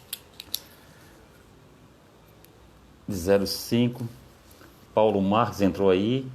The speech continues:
Leandra Capanema, boa tarde. Daqui a pouco a gente vai falar aí com a,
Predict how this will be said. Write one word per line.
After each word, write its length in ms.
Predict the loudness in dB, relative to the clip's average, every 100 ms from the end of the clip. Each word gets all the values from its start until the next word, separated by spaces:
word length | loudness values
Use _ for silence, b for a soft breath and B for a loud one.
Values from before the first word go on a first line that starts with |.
| -10
Leandra 540 | -4 0 2 2 0
Capanema, 880 | 0 0 2 0 0 -2 -2 -4 -6 -12 -20 -20 -20 -14
boa 300 | -2 -2 0
tarde. 440 | 2 2 2 -4 -8 -16 B B B B -8
Daqui 200 | -4 -2
a 40 |
pouco 280 | 0 0 0
a 40 |
gente 200 | -2 -2
vai 140 | 0 0
falar 240 | 2 2
aí 180 | 2 2
com 200 | 0 2
a, 220 | 2 0